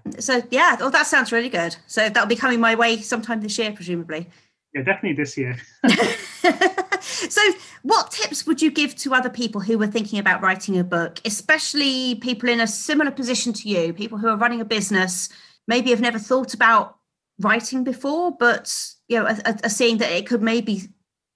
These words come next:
Speaker 1: be, become quite an important marketing tool for them?
Speaker 2: Yeah, I would say, one, you've got to get out of that mindset. People do want to know what you know. And coming back to that one is you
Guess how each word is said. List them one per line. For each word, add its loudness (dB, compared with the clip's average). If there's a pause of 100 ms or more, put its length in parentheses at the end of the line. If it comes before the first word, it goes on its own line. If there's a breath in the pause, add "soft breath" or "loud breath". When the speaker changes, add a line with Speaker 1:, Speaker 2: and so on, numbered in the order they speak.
Speaker 1:
be, 0
become 0
quite 2
an 4
important -2
marketing 0
tool -4
for -12
them? -12 (1000)
Speaker 2:
Yeah, 4
I 4
would 2
say, 0
one, 2
you've -4
got 4 (240)
to -8
get -2
out 0
of -10
that 0
mindset. -2
People -4
do 0
want -2
to -4
know 2
what -4
you 2
know. 0 (600)
And -4
coming -2
back -6
to -6
that -4
one -6
is 0
you -2